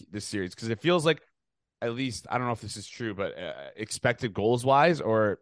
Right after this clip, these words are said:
like, just chances wise, it feels like this year we gave up a lot less chances and our goalie stepped up,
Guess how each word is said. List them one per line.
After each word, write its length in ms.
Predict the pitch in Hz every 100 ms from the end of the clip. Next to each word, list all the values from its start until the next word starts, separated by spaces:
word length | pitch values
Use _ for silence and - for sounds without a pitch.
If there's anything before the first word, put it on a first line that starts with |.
| -
like, 200 | 101 -
just 300 | 139 - - - _
chances 400 | - 131 139 117
wise, 240 | 98 98 98
it 120 | 101
feels 220 | 165 160
like 160 | 147 104
this 380 | 104 151 -
year 400 | 107 110 143 185 - _ -
we 100 | 120
gave 160 | 139
up 120 | 139
a 40 | 120
lot 380 | 107 117 135 104
less 240 | 117 110
chances 600 | - 101 95 110 156 - _ _ _
and 300 | 151 185 190
our 80 | 147
goalie 260 | 135 143
stepped 260 | 117 120 104
up, 220 | 113 -